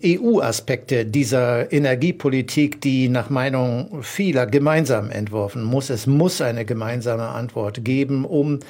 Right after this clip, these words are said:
die Folgen für Verbraucher akzeptabel zu halten. Das sind sie momentan nicht.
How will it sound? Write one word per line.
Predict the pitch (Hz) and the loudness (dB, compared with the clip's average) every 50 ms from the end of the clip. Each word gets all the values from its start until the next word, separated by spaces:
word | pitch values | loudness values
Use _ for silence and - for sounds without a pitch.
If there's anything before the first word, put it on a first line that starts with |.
| - - - _ - | -20 -20 -18 _ -8
die | 117 107 | -6 -4
Folgen | - 139 127 123 123 123 110 | -2 0 0 2 0 -2 -2
für | - 135 127 123 113 | -2 -2 0 0 0
Verbraucher | - 135 123 110 107 110 117 120 120 110 127 123 - | -2 -4 -4 -4 -6 -6 -4 -4 -4 -4 -4 -4 -4
akzeptabel | 120 113 - - - 120 117 - 131 120 113 113 113 107 | -6 -6 -4 -4 -4 -4 -4 -4 -4 -4 -4 -4 -6 -6
zu | - 123 110 107 | -6 -6 -6 -2
halten. | 131 127 127 - 143 127 | -2 -2 -2 -2 -4 -2
Das | 123 113 101 - | -2 -2 0 2
sind | - 143 160 156 | 2 2 2 2
sie | - - 143 127 | 0 0 0 2
momentan | 127 120 123 127 127 123 117 113 107 - 120 110 104 104 104 110 | 2 4 2 2 2 2 0 -2 -2 -4 -4 -2 -2 -2 -2 0
nicht. | 127 165 180 - - - | 0 0 -2 -4 -8 -12